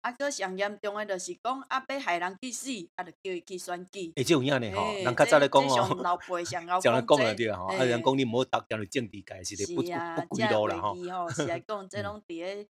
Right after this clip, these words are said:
Speaker 1: 选举期间上接听到的话语啊。
Speaker 2: 有影吼，你安尼讲一下，咱小可回顾一下吼。
Speaker 1: 有，有感想啊。
Speaker 2: 有影，有感想呢吼。
Speaker 1: 有感觉。
Speaker 2: 诶，啊，这大家口才拢平好啊，不管咱 Amy 呢，真正是专业的这选举的人啦吼。
Speaker 1: <laughs>
Speaker 2: 好，来，即摆咱讲一下选举吼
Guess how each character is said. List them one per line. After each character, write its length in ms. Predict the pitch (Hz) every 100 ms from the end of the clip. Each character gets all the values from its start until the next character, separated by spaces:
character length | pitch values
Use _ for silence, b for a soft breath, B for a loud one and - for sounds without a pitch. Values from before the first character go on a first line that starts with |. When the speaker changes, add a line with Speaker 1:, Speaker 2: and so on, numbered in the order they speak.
| _
Speaker 1:
选 220 | 208 208
举 160 | 214 190
期 80 | 180
间 160 | 196 202
上 180 | 196 160
接 120 | - 170 -
听 100 | 180
到 240 | 180 156 147
的 80 |
话 80 | 151
语 20 |
啊。 20 | 120
Speaker 2:
有 60 |
影 220 | 110 143
吼， 280 | 117 110 95
你 120 | 117
安 80 | 147
尼 60 | 151
讲 120 | 165
一 40 | 131
下， 100 | 104
咱 120 | 123
小 120 | 135 139
可 80 | -
回 180 | 104
顾 220 | 98 92 87
一 40 |
下 80 | - - -
吼。 80 | 165
Speaker 1:
有， 80 | -
有 60 | 175
感 200 | - 110
想 200 | 120 135
啊。 60 | 92
Speaker 2:
有 40 |
影， 60 | -
有 60 |
感 200 | - 135 127
想 200 | 135 110
呢 100 | 92
吼。 60 | 101
Speaker 1:
有 60 |
感 80 | 95
觉。 80 | 175 - 135
Speaker 2:
诶， 200 | 123 101
啊， 140 | 135
这 140 | 147 151
大 140 | 104
家 60 | 104
口 180 | 135
才 120 | 135 107
拢 140 | 127
平 220 | - 104
好 60 | 123
啊， 120 | 120
不 100 | 104
管 180 | 95 139
咱 80 | 131 131 -
Amy 260 | 143 143 120
呢， 60 |
真 140 | 110 113
正 100 | 127
是 40 |
专 220 | 92 104 110
业 80 |
的 60 | 110
这 80 | 113
选 320 | - 113 107
举 220 | 123 98
的 80 | 92
人 40 |
啦 220 | - - 180
吼。 140 | 101 339
Speaker 1:
<laughs> 120 | 330 -
Speaker 2:
好， 200 | 196 110
来， 100 | 131 - - -
即 80 | 202
摆 60 |
咱 80 | 240
讲 120 | 262 233
一 120 | 151
下 0 |
选 400 | 175 190 180 185
举 220 | 175 135
吼 220 | 113 92